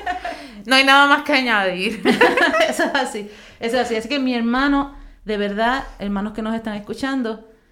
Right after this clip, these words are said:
Speaker 2: si, si todavía tienes duda,
Speaker 1: Ujú.
Speaker 2: entra dentro de la presencia de Dios, porque Él, vuelvo y digo, rasgó el velo para que entráramos a su presencia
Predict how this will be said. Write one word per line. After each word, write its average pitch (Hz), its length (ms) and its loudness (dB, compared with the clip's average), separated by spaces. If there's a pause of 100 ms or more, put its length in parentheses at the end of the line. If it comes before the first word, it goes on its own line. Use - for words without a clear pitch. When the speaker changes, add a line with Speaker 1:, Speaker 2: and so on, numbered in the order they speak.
(140)
Speaker 2:
si, - 600 -8 (260)
si - 240 -10
todavía 220 560 -2
tienes 277 320 -4
duda, 214 480 -2
Speaker 1:
Ujú. - 160 -12
Speaker 2:
entra 277 260 -4
dentro 226 260 -4
de 208 40 -6
la 196 80 -4
presencia 196 400 -8
de 226 140 -4
Dios, 226 160 -6
porque 226 400 -10
Él, 208 480 -10
vuelvo 190 260 -8
y 214 60 -8
digo, 180 480 -10
rasgó 175 440 -8
el 233 120 -4
velo 226 320 -6
para 196 200 -8
que 190 60 -14
entráramos 190 560 -8
a - 20 -18
su 220 120 -10
presencia 208 580 -12